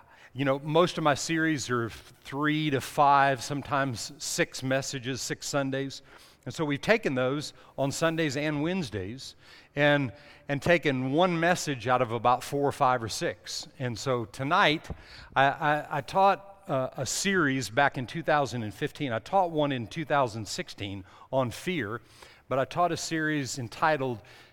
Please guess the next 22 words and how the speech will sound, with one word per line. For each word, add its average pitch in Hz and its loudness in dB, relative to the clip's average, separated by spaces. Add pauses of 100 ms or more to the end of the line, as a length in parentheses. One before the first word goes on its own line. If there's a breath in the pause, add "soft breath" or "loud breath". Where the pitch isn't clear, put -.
Fear 175 0
Free, 147 -2 (880)
being 139 -2
free 160 -2
from 120 -4
fear. 104 -6 (600 loud breath)
And 135 0
I 127 -4
taught 151 0
that 147 2
in 127 -4
two 160 -8
thousand 131 -4
fifteen, 120 -8
and 113 -6
so 139 -6
we're 131 -4
gonna 117 -6
talk - -6
about 110 -4
that 117 -8
tonight. 113 -10